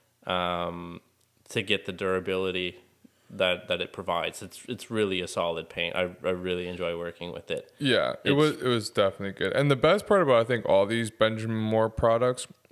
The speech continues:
Speaker 2: most of them anyways, um, you know, Aura, Scuff X, Regal, if, and this is, you know, something, I know it's in the commercials too, but if you need to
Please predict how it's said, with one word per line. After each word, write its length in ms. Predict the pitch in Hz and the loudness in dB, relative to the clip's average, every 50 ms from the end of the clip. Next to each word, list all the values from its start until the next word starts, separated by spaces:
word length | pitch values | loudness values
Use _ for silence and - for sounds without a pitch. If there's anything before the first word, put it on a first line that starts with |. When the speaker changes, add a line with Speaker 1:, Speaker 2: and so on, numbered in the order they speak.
| - | -6
Speaker 2:
most 320 | 113 113 110 110 110 - - | -2 2 2 2 2 0 -2
of 100 | 123 110 | -2 -2
them 220 | 123 123 123 117 - _ _ - 101 | -2 -2 -2 -4 -8 _ _ -8 -4
anyways, 500 | 104 107 113 110 110 117 117 117 - - | -4 -2 0 0 2 0 0 -2 -4 -4
um, 380 | - - 101 98 98 98 98 107 113 | -2 0 0 0 -2 -4 -6 -8 -6
you 80 | 110 107 | -2 0
know, 140 | 104 101 101 | 2 2 2
Aura, 520 | - - 104 104 101 101 101 101 101 98 - - | 2 4 4 6 6 6 6 6 4 2 -2 -10
Scuff 400 | - - - - 101 95 95 - | -18 -8 -2 2 2 2 2 0
X, 340 | - 90 92 90 - - - - | 0 0 0 -2 -4 -8 -10 -8
Regal, 480 | 101 101 98 92 - 98 98 95 - - _ _ _ _ _ _ _ - - _ _ - | -6 -6 -4 0 2 2 2 0 -2 -8 _ _ _ _ _ _ _ -20 -20 _ _ -4
if, 340 | - - 123 - - - - - - _ _ - | -2 -2 -2 -2 -6 -16 -20 -20 -20 _ _ -4
and 120 | 131 131 | -2 0
this 140 | 135 135 139 | 0 0 0
is, 220 | 156 147 135 120 - | 0 0 -2 -2 -2
you 120 | 123 127 | 0 2
know, 140 | 117 117 110 | 4 4 4
something, 680 | 110 - 120 113 107 - 120 113 113 113 110 107 - - _ _ _ _ _ _ - | 4 2 2 2 2 0 0 0 0 0 -2 -4 -6 -10 _ _ _ _ _ _ -6
I 120 | - - 117 | -2 0 2
know 180 | 123 127 127 | 4 4 4
it's 160 | 123 117 - - | 4 2 2 0
in 100 | 117 110 | 0 0
the 80 | 107 | 0
commercials 580 | - - 104 104 107 107 104 - 107 101 - - | -2 -2 -2 0 2 0 2 0 -2 -2 -4 -2
too, 220 | - 110 107 107 | -2 -2 0 0
but 300 | 95 - 107 104 101 - | 2 2 4 4 2 2
if 180 | - 104 - - | -2 -6 -4 -4
you 60 | 117 | -4
need 280 | 117 120 127 131 123 - | -2 -2 -2 -2 -2 0
to 340 | 135 120 113 110 107 - | 2 4 4 4 2 -2